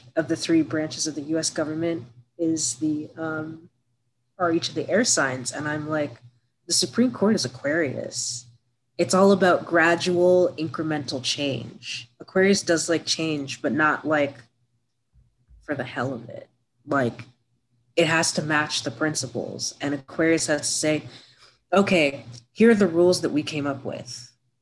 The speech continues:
Does this go, is this allowed within our rules? Mm, nope, we're not doing that."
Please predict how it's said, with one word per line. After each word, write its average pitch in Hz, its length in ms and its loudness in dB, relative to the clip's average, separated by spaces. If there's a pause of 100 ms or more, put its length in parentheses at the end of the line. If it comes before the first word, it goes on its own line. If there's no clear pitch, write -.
(120)
Does 175 280 4
this 175 200 2
go, 165 360 4
is 160 200 0
this 175 160 0
allowed 156 380 2
within 147 240 -6
our 143 140 -2
rules? 147 680 -2 (120)
Mm, 156 400 -2
nope, 156 400 0 (340)
we're 156 120 -2
not 143 200 -4
doing 135 300 -6
that." 113 180 -14